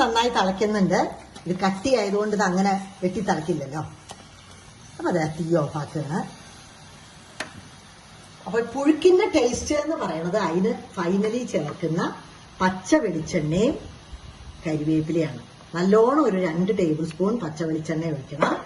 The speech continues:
ഒപ്പം ദാ ഒരു നാല് തണ്ട് കരിവേപ്പില.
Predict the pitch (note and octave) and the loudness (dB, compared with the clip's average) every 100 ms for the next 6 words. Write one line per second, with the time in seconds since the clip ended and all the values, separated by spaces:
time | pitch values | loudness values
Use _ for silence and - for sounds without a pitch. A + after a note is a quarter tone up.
0 | - - - - - - - - - D3 | -12 -16 -20 -20 -20 -20 -20 -20 -16 -14
1 | - - G#3 A3+ G4+ - - - - - | -14 -10 -6 -6 -8 -12 -14 -16 -18 -20
2 | - - - - - - - - - - | -20 -20 -20 -20 -20 -18 -18 -18 -20 -20
3 | - - - - - - - - C#3+ D#3 | -20 -20 -16 -16 -16 -20 -20 -14 -8 -2
4 | D3+ D3+ E3 F#3 G#3+ G3 C#3 C#3 C3+ F#3 | -2 -2 0 2 2 0 -6 -10 -4 -2
5 | C4+ - - - - B2 B2+ A#2+ A#2+ A2+ | -2 -8 -20 -20 -16 -14 -12 -12 -12 -14